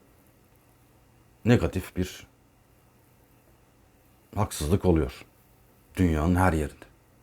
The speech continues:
Her yerinde, dünyanın en gelişmiş ülkelerinde bile, medeniyet olarak en gelişmiş ülkelerinde bile her zaman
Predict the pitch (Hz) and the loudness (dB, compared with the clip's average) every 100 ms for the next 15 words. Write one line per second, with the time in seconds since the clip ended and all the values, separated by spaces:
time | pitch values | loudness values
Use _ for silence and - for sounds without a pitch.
0 | _ _ _ _ - - 113 98 78 76 | _ _ _ _ -4 4 6 6 2 -4
1 | 67 82 80 82 80 - 120 117 95 87 | -4 -4 -2 -4 -6 0 4 6 6 2
2 | - - 98 85 95 92 90 87 78 - | -2 -4 -4 0 2 4 4 2 0 -4
3 | - _ _ _ _ _ _ _ _ - | -8 _ _ _ _ _ _ _ _ 4
4 | 95 98 104 104 80 78 - 117 110 90 | 6 6 6 4 0 -4 0 4 4 4
5 | 78 - 85 95 - 90 90 87 76 80 | 0 -4 -4 -2 0 2 2 2 0 -2
6 | 120 - - - 80 101 76 78 110 | -4 -8 -20 -8 0 0 0 -2 -4